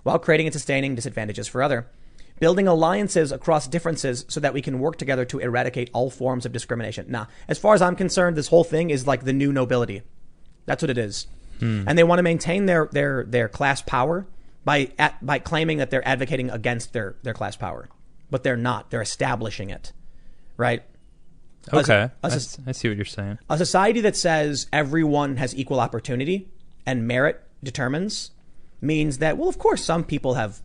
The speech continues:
Speaker 1: class-based, you know, uh, advantages. But when you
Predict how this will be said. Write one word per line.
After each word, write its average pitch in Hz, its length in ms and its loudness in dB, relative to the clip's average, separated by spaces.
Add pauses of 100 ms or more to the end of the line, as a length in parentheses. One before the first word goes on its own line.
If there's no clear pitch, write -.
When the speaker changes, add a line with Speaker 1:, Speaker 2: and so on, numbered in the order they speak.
Speaker 1:
class-based, 107 680 -6 (140)
you 110 100 -8
know, 92 260 -10 (420)
uh, 101 440 -8
advantages. 113 600 -6 (640)
But 156 100 8
when 160 260 4
you 208 320 4